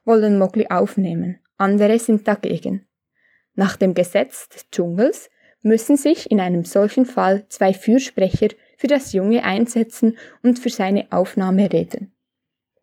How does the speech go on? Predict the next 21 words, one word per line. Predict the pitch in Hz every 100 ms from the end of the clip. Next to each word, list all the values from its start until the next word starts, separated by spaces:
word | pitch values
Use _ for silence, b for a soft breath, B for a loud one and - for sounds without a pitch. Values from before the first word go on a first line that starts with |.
| _ _ _ _ _ _ _
Balu, | 196 185 190 262 - B B -
der | 190
Bär, | - 175 220 -
meldet | 180 175 185 -
sich. | - - _ _ b b b
Er | 240 294
ist | -
der | 208
Lehrer | 202 180 185 233
der | 247 247
jungen | 185 175 208 214
Wölfe | 185 196 - 226 B B
und | 226
er | 214
verspricht, | - 196 - 220 269 - - -
auch | 214 -
Mowgli | 208 208 240
zu | - 233
unterrichten | 214 214 202 208 - 285 - b b _
und | 226 214 -
ihm | 202 190 240 277